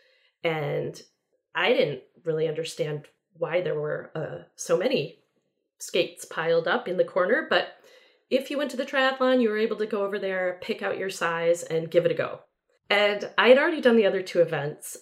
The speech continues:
and I was eating lunch and staring at the skates,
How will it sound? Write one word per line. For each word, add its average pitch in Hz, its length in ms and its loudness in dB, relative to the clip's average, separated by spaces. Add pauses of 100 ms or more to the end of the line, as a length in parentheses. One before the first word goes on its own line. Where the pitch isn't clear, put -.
and 175 420 2
I 170 100 2
was 170 360 2 (380)
eating 214 320 2
lunch 165 520 -2 (380)
and 170 180 4
staring 185 400 2
at 165 100 2
the 175 80 0
skates, - 580 -2